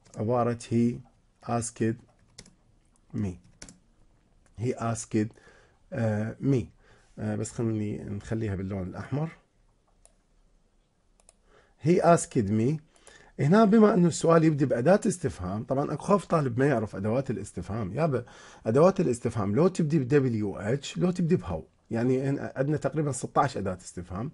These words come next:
آه، what، آه، who، where، when، آه، why، whose، which، whom، آه، وكذلك الهو وربحها، يعني how، how many، how much، how old، how often،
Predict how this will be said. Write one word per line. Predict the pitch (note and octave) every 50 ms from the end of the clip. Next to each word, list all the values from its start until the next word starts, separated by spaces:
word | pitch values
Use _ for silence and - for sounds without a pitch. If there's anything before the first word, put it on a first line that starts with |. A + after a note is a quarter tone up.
| - - - - - - - - _ - - _ D#3+
آه، | C3+ B2+ B2 B2 A2
what، | A2 A2+ C3 D3 D3 C#3 C3+ B2 - - - -
آه، | A#2+ G#2+ A2 A2 G2+
who، | E2+ A2+ C3 D3 C#3 C3 C3 B2+ C3 C3+ - - - - - _ - -
where، | A2 A#2 C#3 D3 C#3+ C#3 C#3 C#3+ B2+ A#2+
when، | C3 C#3 C#3 C3+ C3+ C3+ C3+ C3+ C#3 C#3+ -
آه، | A2+ A2+ G#2 G#2
why، | A#2+ C#3 C#3+ C#3 C3+ C3+ C3+ C3 A#2 F#2
whose، | C#3 C#3+ C#3 C#3 C3 A#2+ A2
which، | A2 B2 D3 D3 C#3 C3+ C3+ - - - - - - - _ -
whom، | - D#3+ E3 D#3 D3+ D3+ D3 C#3 C3+ - - - - _ _ -
آه، | - B2+ B2 B2 B2 B2 A#2+ A#2+ B2 D#3 -
وكذلك | D3+ C3+ - F#3+ F3 F3+ F3 E3 D3 - -
الهو | C3 C3+ D3+ E3+
وربحها، | E3+ E3 D#3 D3 A#2 G#2 G#2 G2+ G#2 A2 A2
يعني | G#2 G#2 A2 A2+
how، | A2 C3+ C#3 C3+ C3+ C3+ A#2
how | G#2 B2 B2+ B2 B2
many، | B2+ C3 B2+ C3 C3 A#2+ A#2
how | A#2 A2+ A2+
much، | A#2+ C3 C3+ C3+ C3 - -
how | A#2+ A#2 A#2 - -
old، | B2 B2+ B2+ C3 C3 B2
how | A2+ A#2 A#2 A#2+ - -
often، | C3 C3+ C3 A2+ - C#3 C#3+ C#3 C#3